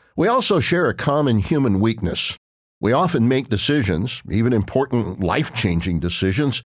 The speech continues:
based upon our opinions instead of an honest consideration of the facts. Making big decisions based upon poorly considered opinions,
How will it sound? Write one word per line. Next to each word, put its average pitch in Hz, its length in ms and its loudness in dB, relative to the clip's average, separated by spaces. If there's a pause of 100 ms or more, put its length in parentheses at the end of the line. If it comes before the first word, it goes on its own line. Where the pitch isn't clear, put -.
(380)
based 208 360 2
upon 160 280 0
our 123 200 2
opinions 104 720 -2
instead 107 500 0
of 139 120 2
an 117 100 2
honest 127 500 0
consideration 110 800 0
of 85 40 0
the 85 80 0
facts. - 600 -2 (640)
Making 160 360 2
big 131 240 0
decisions 98 680 -2
based 113 340 -2
upon 98 440 -2
poorly 139 360 0
considered 98 540 -2
opinions, 107 560 -2